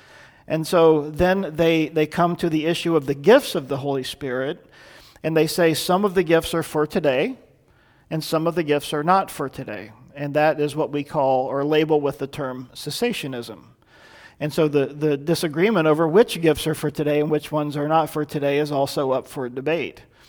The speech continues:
So it's all kind of meshed together, and it all sort of starts with this idea of the topic of the baptism of the Holy Spirit.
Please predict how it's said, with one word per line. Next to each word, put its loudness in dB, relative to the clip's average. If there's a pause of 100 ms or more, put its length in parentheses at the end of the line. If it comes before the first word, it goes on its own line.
(640)
So 6
it's 4
all 8
kind 2
of 2
meshed 0
together, 4
and 2
it 2
all 4
sort -2
of -4
starts 2
with -2
this -4
idea 0 (400)
of 0
the -2
topic 2
of 0
the -2
baptism 0
of -2
the -4
Holy -6
Spirit. -2